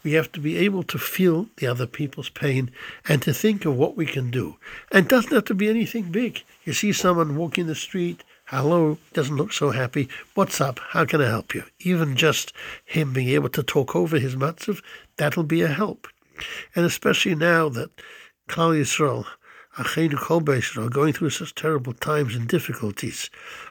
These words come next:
we have to stop to think: How can we be Nosei B'Olam Chaveru? What can we do to show that we really care? Besides our davening and our sending out tzedakahs, there's something which we have to do, which we've spoken about before.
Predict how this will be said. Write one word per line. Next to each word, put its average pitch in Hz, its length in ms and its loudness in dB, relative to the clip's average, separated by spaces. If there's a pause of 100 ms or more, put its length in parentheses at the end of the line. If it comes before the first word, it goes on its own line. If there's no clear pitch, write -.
(120)
we 127 80 2
have 170 220 2
to - 100 -6
stop - 360 -2
to - 60 -14
think: - 340 -4
How 156 280 0
can 143 340 -4
we 151 160 4
be 123 200 0
Nosei 127 380 -2
B'Olam 120 320 -2
Chaveru? - 460 -8 (380)
What 175 200 0
can 160 140 -4
we 151 120 2
do 165 200 0
to 135 140 -4
show 135 360 0 (380)
that 269 140 -12
we 147 120 -2
really 131 300 2
care? 117 380 -6 (500)
Besides 160 520 0
our 135 140 2
davening 135 400 0
and 117 100 -2
our 117 60 -2
sending 135 360 -4
out 107 120 -4
tzedakahs, - 600 -6 (420)
there's - 140 -4
something 185 360 0
which 139 160 -4
we 131 80 4
have 123 140 0
to 160 100 -6
do, 147 140 4
which 143 180 -4
we've 117 100 -4
spoken 131 380 -2
about 120 260 -2
before. 120 520 -6